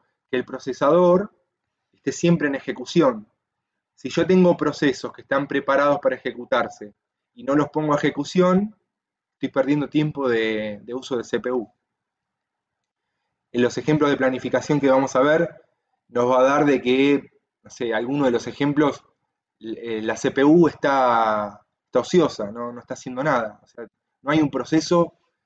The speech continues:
en la C P U. No sé, supónganse que tenía un proceso, el proceso uno, lo pongo a ejecución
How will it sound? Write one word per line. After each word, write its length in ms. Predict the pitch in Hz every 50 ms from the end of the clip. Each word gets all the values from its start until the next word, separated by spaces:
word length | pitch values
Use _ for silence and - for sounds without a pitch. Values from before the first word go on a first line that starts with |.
| _ _
en 140 | 120 120 123
la 80 | 123
C 160 | - - 127 110
P 100 | 127 139
U. 240 | 139 131 110 - _ _ _ _ _ _ _ _ _ _ _ _ _ _ _
No 80 | -
sé, 200 | - - - 117
supónganse 540 | 104 - 113 127 143 147 139 131 - 147 143
que 500 | - 139 139 151 160 156 156 - _ _ _ _ _ _ _ _ _ _ _ _ _ _
tenía 220 | - 120 135 151 160
un 80 | 151
proceso, 380 | 156 147 143 - 135 120 - 117
el 80 | 107
proceso 360 | 104 117 117 135 139 - 151 143
uno, 320 | 139 127 113 110 110 107
lo 140 | 110 113 107
pongo 240 | - 139 143 143 139
a 40 |
ejecución 760 | 135 - 147 135 147 147 - - 190 196 202 214 214 208 -